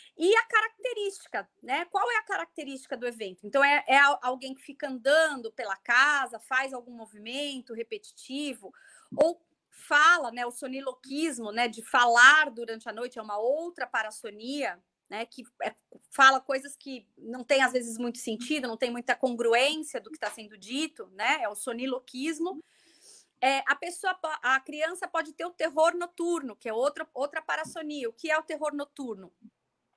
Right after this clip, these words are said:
É a criança acordar de madrugada, geralmente na primeira metade da noite, gritando, gritando, gritando, chorando,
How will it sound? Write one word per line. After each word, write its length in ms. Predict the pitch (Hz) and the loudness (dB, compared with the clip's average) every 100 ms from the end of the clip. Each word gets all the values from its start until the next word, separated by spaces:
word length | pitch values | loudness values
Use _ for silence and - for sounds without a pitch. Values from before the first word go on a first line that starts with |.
| _ | _
É 80 | 208 | -2
a 60 | 214 | -2
criança 400 | - 233 262 302 | 2 2 2 -2
acordar 720 | - 370 254 240 247 285 359 | 0 2 8 12 12 12 8
de 100 | 349 | 0
madrugada, 760 | 320 277 269 220 185 190 233 233 | -4 -4 -4 -2 0 0 -2 -4
geralmente 640 | 247 247 240 277 370 311 | -4 -4 -6 -8 -8 -8
na 100 | 262 | -10
primeira 580 | - 240 220 233 294 415 | -10 -12 -4 -2 0 -2
metade 440 | 392 - 254 233 | -6 -4 -4 -4
da 140 | 240 226 | -8 -8
noite, 400 | 208 202 226 220 | -8 -16 -16 -16
gritando, 720 | 294 370 _ 330 370 453 415 | -12 -14 _ 0 0 0 -4
gritando, 560 | 415 - 311 302 359 311 | -6 -4 0 2 2 -4
gritando, 500 | 330 _ 285 311 - | -14 _ -4 -4 -8
chorando, 840 | - 330 294 285 311 339 370 | -8 -4 0 0 0 -4 -10